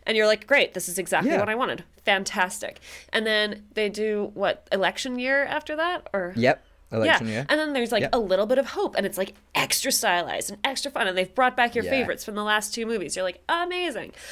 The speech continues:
Speaker 1: And then they do the
Speaker 2: Yeah.
Speaker 1: first purge, and you're like, "Ooh, an origin story, so fun." And then,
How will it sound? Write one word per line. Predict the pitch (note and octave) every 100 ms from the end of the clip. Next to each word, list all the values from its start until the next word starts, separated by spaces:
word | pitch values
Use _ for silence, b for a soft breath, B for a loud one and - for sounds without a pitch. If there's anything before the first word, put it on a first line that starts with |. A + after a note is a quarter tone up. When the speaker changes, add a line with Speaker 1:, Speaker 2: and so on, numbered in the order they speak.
| B B B
Speaker 1:
And | A#3
then | B3+
they | B3
do | A#3 A#3
the | A3
Speaker 2:
Yeah. | G#3
Speaker 1:
first | - E4 E4 -
purge, | A#3 F#3+ D#3
and | G#3
you're | G#3
like, | G#3+ G#3 -
"Ooh, | C#4 G4 B4 A#4
an | F#4 B3
origin | C#4+ F#4 F#4+ F4
story, | D#4+ B3+ G#3+ G3+
so | - C#4+
fun." | D4 F4 E4 G3 - B B
And | G#3+ C4
then, | F#4